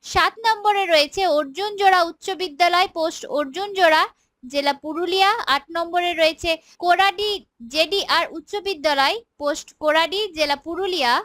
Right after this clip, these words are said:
এখানে নয় নম্বরে রয়েছে হুড়া থানা এমএ একাডেমি হাই মাদ্রাসা, পোস্ট মাঙ্গুরিয়া, লালপুর, জেলা পুরুলিয়া।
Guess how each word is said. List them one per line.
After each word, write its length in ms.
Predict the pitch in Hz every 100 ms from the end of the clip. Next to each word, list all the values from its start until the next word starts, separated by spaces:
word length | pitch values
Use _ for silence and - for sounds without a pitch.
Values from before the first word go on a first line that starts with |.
| - _
এখানে 280 | 269 320 302
নয় 280 | 311 311 349
নম্বরে 420 | 403 415 415 415
রয়েছে 380 | 392 381 381 - 403 -
হুড়া 360 | 339 370 403 427
থানা 380 | 415 370 359 381 - _ _ 285 339
এমএ 400 | 392 330 - 349 -
একাডেমি 540 | 285 285 359 403 392
হাই 220 | 392 320 294
মাদ্রাসা, 560 | 330 339 359 370 415 415 -
পোস্ট 360 | 320 330 - - - _ _
মাঙ্গুরিয়া, 640 | 262 269 294 330 415 403 381 254
লালপুর, 540 | 262 262 262 349 415 440
জেলা 260 | 277 294 269
পুরুলিয়া। 560 | 277 285 320 349 381